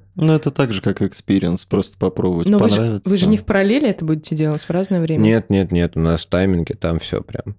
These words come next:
Speaker 3: всё продумано. Всё
Speaker 2: Очень.
Speaker 3: хорошо.
Speaker 2: Я вот, слушатели, я вам реально рекомендую посетить это мероприятие и погрузиться в такой мир, который, э, в принципе, мало доступен, мне кажется, в Москве.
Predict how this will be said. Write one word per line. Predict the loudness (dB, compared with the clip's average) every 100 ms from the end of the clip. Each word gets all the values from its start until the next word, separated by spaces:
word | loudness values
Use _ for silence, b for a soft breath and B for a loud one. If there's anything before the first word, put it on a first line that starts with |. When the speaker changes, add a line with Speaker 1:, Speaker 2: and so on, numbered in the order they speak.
| _
Speaker 3:
всё | -4 -2
продумано. | -2 -4 -6 -10 -12 _ _ _ _ _ -4
Всё | -2
Speaker 2:
Очень. | -2 -4
Speaker 3:
хорошо. | -4 0
Speaker 2:
Я | 0 -2 -2
вот, | -4 -6 -16 -12
слушатели, | -6 -4 -4 -4 -4 -4 -6 -6
я | -2 -2
вам | 0 -2 -4 -4
реально | -2 0 0 0 -2
рекомендую | -4 -4 -2 0 0 0 -2
посетить | -4 -6 -6 -6 -4
это | -4 -4
мероприятие | -4 -4 -2 0 0 -2 -4 -6 -6 B B B -2
и | 0 0
погрузиться | 0 0 0 -2 -4 -2 -4
в | -4 -10 -6
такой | -6 -2 0
мир, | 2 0
который, | -6 -4 -2 -2 -4 B B B B _ _ _ -6
э, | -4
в | -6 -6
принципе, | 0 2 2 0 -2 0
мало | 2 2 2 0
доступен, | -2 -4 -4 -4 -4 -4 -4
мне | -6
кажется, | -6 -6 -6 -6
в |
Москве. | -6 -6 -6 -6 -8